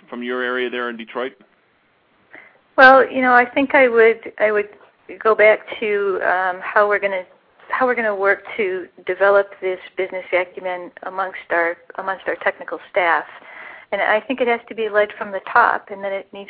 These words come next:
Speaker 2: to be a whole culture in your business that this is the way that we, that we talk to clients, this is the way that we approach business owners. Um, and, you know, it's just kind of a, the way that we do business is not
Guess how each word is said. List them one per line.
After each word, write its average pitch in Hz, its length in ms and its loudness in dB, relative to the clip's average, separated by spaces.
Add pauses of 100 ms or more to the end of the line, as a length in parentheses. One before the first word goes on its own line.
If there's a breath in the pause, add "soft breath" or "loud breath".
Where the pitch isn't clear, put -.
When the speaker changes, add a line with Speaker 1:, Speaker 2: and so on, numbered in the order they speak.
(100)
Speaker 2:
to 208 80 -10
be 190 200 -6
a 185 80 -4
whole 190 360 -2 (540 loud breath)
culture 220 460 2
in 196 200 -8
your 190 120 -8
business 196 480 -8 (100)
that 170 220 -10
this 190 200 -10
is 202 80 -12 (100)
the 196 80 -8
way 185 200 -4
that 180 240 -6
we, 185 400 -12 (100)
that - 160 -8
we 185 200 -10 (100)
talk 185 220 -2
to 208 80 -10
clients, 208 460 -6
this 196 160 -14
is 185 140 -18
the 180 60 -10
way 185 200 -8
that 180 140 -10
we 180 420 -10
approach 190 340 -10 (100)
business 185 380 -14
owners. 190 340 -10 (760 loud breath)
Um, 180 440 -6 (220)
and, 208 140 -12
you 196 100 -8
know, 190 100 -6
it's 185 200 -8
just 208 160 -10
kind 202 180 -6
of 185 120 -6
a, 185 300 -4
the 190 60 -6
way 202 260 -2
that 190 140 -8
we 202 140 -8
do 196 160 -8
business 196 420 -8 (240)
is 175 180 -12
not 185 380 -6